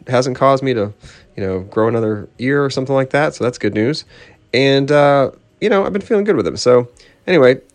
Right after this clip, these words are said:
I have no idea if they're working, but, uh, if you think I sound more energetic or, um, maybe a little more intellectual, maybe, uh, it's the mushrooms to blame. I really don't know, but it was worth a shot.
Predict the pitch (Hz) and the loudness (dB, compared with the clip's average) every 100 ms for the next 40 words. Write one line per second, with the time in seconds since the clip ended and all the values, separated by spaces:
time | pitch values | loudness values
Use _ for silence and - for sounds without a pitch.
0 | _ - 185 175 180 170 165 160 160 160 | _ 0 2 4 4 2 2 2 2 2
1 | 165 123 120 127 117 113 117 _ _ 131 | 0 0 0 0 0 -2 -6 _ _ -10
2 | 147 160 156 147 151 143 143 139 135 127 | -6 -2 -2 0 -2 0 0 0 0 2
3 | 143 143 - 107 104 104 _ - - _ | 2 -2 -4 -6 -4 -8 _ -20 -20 _
4 | _ 110 98 98 98 - - 113 107 90 | _ -8 -6 -6 -8 -12 -6 -2 -2 -2
5 | 104 113 110 92 110 104 131 - 139 135 | -2 0 0 -2 -4 -6 -6 -2 0 0
6 | - - - - _ 120 139 143 143 135 | -6 -20 -20 -20 _ 0 2 0 2 2
7 | 131 131 - 135 127 - 117 - 107 87 | 2 0 -4 0 0 0 -4 -4 -2 -2
8 | 50 - _ _ 101 104 117 98 92 90 | -4 -12 _ _ -4 -2 0 0 0 -4
9 | - - _ - 104 131 151 143 98 60 | -6 -10 _ -4 -2 2 2 2 -2 -2
10 | - | -6